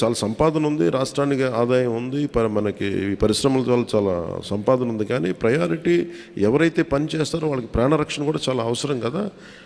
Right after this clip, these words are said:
ఆ నామ్స్ ఏంటి ఒకసారి మాట్లాడదామని నేను,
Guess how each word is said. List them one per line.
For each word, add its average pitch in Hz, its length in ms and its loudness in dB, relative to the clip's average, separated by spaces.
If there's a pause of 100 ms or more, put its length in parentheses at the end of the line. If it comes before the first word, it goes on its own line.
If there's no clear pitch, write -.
(300)
ఆ 113 140 2
నామ్స్ 143 440 2
ఏంటి 165 160 2
ఒకసారి 139 260 2
మాట్లాడదామని 131 920 0 (580)
నేను, 95 580 -2